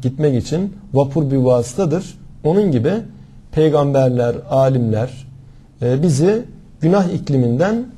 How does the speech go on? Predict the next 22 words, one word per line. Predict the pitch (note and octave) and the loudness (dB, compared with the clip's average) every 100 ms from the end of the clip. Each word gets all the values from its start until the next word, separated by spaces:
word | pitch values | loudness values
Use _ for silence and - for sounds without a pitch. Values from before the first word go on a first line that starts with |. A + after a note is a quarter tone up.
| - | -8
güzel | D3 F3+ A3 | -2 2 2
iklimlere | E3 - F3 F3 E3+ E3 C#3+ - | 0 -4 0 2 4 4 2 -2
götürüyorlar. | B2 A#2+ A2 A2 G#2 G2 E2+ - - - - - | -2 -2 0 -2 -2 -4 -8 -10 -20 -20 -20 -2
Kendi | D#3 D#3 | 0 4
halimize | D#3 D3 C3+ C3+ | 4 4 2 0
kalsak | C3+ A#2+ A#2+ D#3 | 0 -4 -2 -4
günahlara | C#3 C#3 C3+ C3+ C3+ | -2 -2 2 4 4
gireceğiz. | A2 G2+ F#2+ E3+ - - - - | 4 0 0 0 -2 -12 -18 -4
Ama | D#3 D#3+ | 2 2
onlar | D3 D3+ | 4 0
elimizden | D3+ C#3 C#3 B2+ C3 B2 | 0 -2 0 0 2 0
tutuyor, | A#2+ - B2+ F#3 F#3+ - - | -4 -4 -2 -2 -4 -14 -8
bizi | C3 D#3+ C#3+ | -4 -2 -2
güzel | C3+ E3 D3 | 0 2 4
yerlere | A#2+ A2 D3 F#3+ | 2 0 -2 -2
götürüyorlar. | E3 - D#3 C#3 A2 F3+ G3 - - - - | -2 0 2 4 2 0 -2 -10 -20 -18 -2
Bu | G#3+ | 2
anlamda | F#3+ D3 C3 C3 F#3 A3 G#3+ - - | 2 2 0 0 0 -2 -6 -18 -2
onlar | E3 F3 G#3+ G3+ | 0 2 2 2
bir | F#3+ | 0
vasıta | G#3 D3+ D3+ D3 C#3+ D#3 | 0 4 2 2 -2 0
oluyorlar. | C#3 A2+ G2+ F#2+ E2+ | 2 2 -2 -4 -6